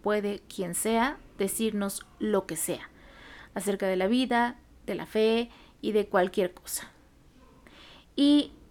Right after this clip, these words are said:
le creemos. Porque no conocemos la palabra, no tenemos ni un solo gramo de palabra morando en nosotros y podemos creer cualquier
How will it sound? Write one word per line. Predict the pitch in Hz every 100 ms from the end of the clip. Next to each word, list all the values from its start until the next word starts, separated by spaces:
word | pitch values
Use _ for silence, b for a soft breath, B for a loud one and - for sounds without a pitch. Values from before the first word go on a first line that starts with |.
| -
le | 247 247 233 240 - -
creemos. | - 226 165 160 - - - - _ - - - - - B B -
Porque | 277 302
no | 302
conocemos | 311 294 247 262 240 247 233
la | 196
palabra, | 202 214 226 233 185 202 -
no | 233 240
tenemos | 277 269 254 240 247 247
ni | 240 247
un | 254 247
solo | - 269 285 302 240
gramo | 226 226 226 240 240 190
de | 214
palabra | 214 208 214 226 226 220 220
morando | 214 214 208 208 208
en | 233 220
nosotros | 208 - 196 - - - - - B B B B
y | 214
podemos | - 226 226 240 254 269
creer | - 202 190 190 - - -
cualquier | 196 196 - 233 247